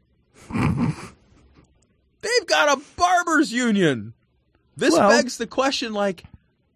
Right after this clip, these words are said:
Speaker 1: did you know Iran had unions? <laughs> So first of all, I had no idea that there was collective <laughs> bargaining in Iran.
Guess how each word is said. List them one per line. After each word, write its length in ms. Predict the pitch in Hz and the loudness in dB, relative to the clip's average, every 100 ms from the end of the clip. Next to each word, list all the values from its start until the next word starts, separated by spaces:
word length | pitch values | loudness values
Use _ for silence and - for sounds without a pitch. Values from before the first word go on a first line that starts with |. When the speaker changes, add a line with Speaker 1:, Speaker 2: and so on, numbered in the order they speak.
| _ - | _ -12
Speaker 1:
did 160 | 190 | -8
you 140 | 196 269 | -2 0
know 240 | 285 302 | 2 2
Iran 560 | 247 151 131 151 233 233 | 0 -2 -2 -2 -2 -4
had 360 | 185 139 170 131 | -8 -4 -4 -4
unions? 880 | 98 107 165 180 277 349 320 - - _ _ _ _ _ | -6 -2 0 0 0 -2 -4 -10 -20 _ _ _ _ _
<laughs> 1080 | - - _ _ - - 196 _ _ _ 185 - _ _ | -20 -20 _ _ -20 -18 -18 _ _ _ -10 -10 _ _
So 260 | - - 359 | -4 -2 -2
first 400 | - 339 - - | -4 -2 -2 0
of 160 | 415 | 0
all, 320 | 226 175 170 - _ _ _ _ _ _ _ - | 2 2 0 -4 _ _ _ _ _ _ _ -8
I 80 | |
had 220 | 294 427 202 | 0 0 0
no 340 | 214 294 285 | 0 0 0
idea 320 | 269 262 330 | -2 0 0
that 160 | 247 170 | 0 -2
there 100 | 180 | -2
was 120 | 170 | -2
collective 600 | - 190 185 - 196 170 | -2 -2 -2 -2 -2 -4
<laughs> 0 | |
bargaining 600 | 139 190 262 233 190 151 170 | -4 -2 -2 -2 -4 -4 -2
in 40 | |
Iran. 440 | 175 165 208 269 | -2 0 0 0